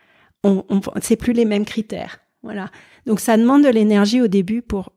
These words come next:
apprendre ce nouveau, ce nouveau prisme, cette nouvelle assise pour décider en faveur de l'environnement. Et, et donc ça, c'est intéressant parce que, hum, alors,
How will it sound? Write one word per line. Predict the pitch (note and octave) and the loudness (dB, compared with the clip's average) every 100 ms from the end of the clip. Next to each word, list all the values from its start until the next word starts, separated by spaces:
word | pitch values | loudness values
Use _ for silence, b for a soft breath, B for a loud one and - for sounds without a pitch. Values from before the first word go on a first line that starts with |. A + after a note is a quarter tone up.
| _ - | _ -4
apprendre | G#3 G#3 - A3+ B3 B3 _ _ _ _ _ _ - | -2 0 -2 -2 -2 -4 _ _ _ _ _ _ -14
ce | - G#3 | -6 0
nouveau, | F#3+ G3 F3 G3 G3 - - _ | 2 2 2 2 0 -2 -12 _
ce | - - G#3 | -18 -12 -8
nouveau | G3 F3 F3+ | -6 -4 -6
prisme, | - B3+ C#4+ - A3+ | -6 -2 -2 -2 -6
cette | - F#3+ G#3 | -6 -8 -8
nouvelle | G3+ G3 G3 F#3 - | -8 -6 -6 -6 -8
assise | - - - D#4 C4 - b b b b b b _ | -6 -4 -4 -4 -4 -8 b b b b b b _
pour | G#3 | -2
décider | G3+ A#3 A3+ A#3+ G#3 B3 | 0 0 -2 -2 2 2
en | A#3 | 2
faveur | F3 F3+ F3+ F3 | 0 -4 -4 -6
de | |
l'environnement. | F3+ F3 F#3 E3+ F3 - _ _ _ _ _ _ _ _ _ - | -8 -10 -10 -10 -12 -18 _ _ _ _ _ _ _ _ _ -2
Et, | A3+ A3 G#3+ | 0 0 0
et | |
donc | A3+ G#3+ | 0 0
ça, | C#4+ C#4+ | -2 -2
c'est | B3+ | 0
intéressant | G3+ G#3+ G#3+ A3+ B3+ | 0 0 0 0 -4
parce | C4 F#3 - | -4 -6 -6
que, | F#3+ F#3 F#3 | -6 -6 -6
hum, | - - F#3 - _ _ _ _ _ _ _ _ - | -6 -6 -10 -14 _ _ _ _ _ _ _ _ -4
alors, | F3+ D#3 | -2 -2